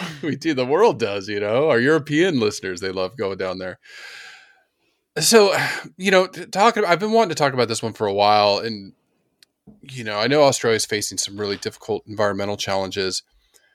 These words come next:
but being here in New Zealand, seeing invasive species, I, just the other day, Angie, I, they were putting up bat boxes around here, around the gardens around me.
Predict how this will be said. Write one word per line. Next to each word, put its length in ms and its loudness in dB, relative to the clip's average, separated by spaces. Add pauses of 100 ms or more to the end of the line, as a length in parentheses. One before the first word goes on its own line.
(300)
but 180 -2
being 180 2
here 200 4
in 60 0
New 140 2
Zealand, 640 -4 (480)
seeing 640 0
invasive 500 0
species, 1000 -4 (720)
I, 380 0
just 260 0
the 100 2
other 120 0
day, 360 2 (120)
Angie, 300 -2
I, 100 0 (400)
they 140 -4
were 100 -4
putting 220 -6
up 160 -8
bat 260 0
boxes 560 -2
around 320 0
here, 180 -4
around 180 0
the 60 -2
gardens 380 0
around 240 -2
me. 160 -8